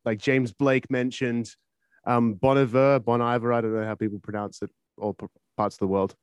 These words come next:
I have a crazy accent to you and vice versa, right? Um,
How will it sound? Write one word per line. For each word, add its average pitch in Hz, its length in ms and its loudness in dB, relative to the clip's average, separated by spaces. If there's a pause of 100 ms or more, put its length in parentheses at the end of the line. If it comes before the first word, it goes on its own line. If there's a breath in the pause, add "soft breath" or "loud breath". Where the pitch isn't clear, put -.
(120)
I 110 100 -2
have 92 160 -8
a 90 60 -16
crazy 110 380 -2
accent 120 400 -2
to 139 100 0
you 139 280 4
and 127 120 2
vice 131 240 0
versa, 127 380 0
right? 123 220 2 (520 soft breath)
Um, 123 420 2